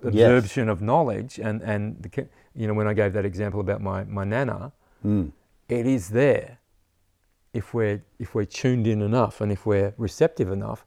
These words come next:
Speaker 2: we
Speaker 1: Mm.
Speaker 2: will get taught everything that needs to be known about all of the medicinal plants and all the entheogenic,
Speaker 1: Mm.
Speaker 2: you know.
Speaker 1: At the point we probably need them.
Speaker 2: At the point we need them, yeah, exactly. So I was like, "Oh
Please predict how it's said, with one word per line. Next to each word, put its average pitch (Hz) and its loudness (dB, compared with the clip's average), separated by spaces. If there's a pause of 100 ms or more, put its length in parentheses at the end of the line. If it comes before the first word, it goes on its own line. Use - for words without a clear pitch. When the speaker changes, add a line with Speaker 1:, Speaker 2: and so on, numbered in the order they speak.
(100)
Speaker 2:
we 98 2
Speaker 1:
Mm. - 4
Speaker 2:
will 165 2
get 147 4
taught 123 4
everything 131 -2
that 117 -10
needs 104 -4
to - -14
be 98 -4
known 101 -2 (340)
about 107 -2 (340)
all 170 8
of 117 0
the 104 -4
medicinal 98 -6 (340)
plants - -6 (580)
and 113 -4
all 135 4
the 113 0
entheogenic, 104 -2
Speaker 1:
Mm. 73 -6 (120)
Speaker 2:
you 110 -6
know. 98 -4
Speaker 1:
At 104 4
the 101 0
point 98 0
we 95 -4
probably 92 -2
need 110 0
them. 73 -12
Speaker 2:
At 120 -2
the 98 -6
point 113 -4
we 107 -4
need 120 -4
them, 92 -10
yeah, 113 -8
exactly. 113 -8
So - -14
I - -12
was - -14
like, 123 -16 (420)
"Oh 123 -2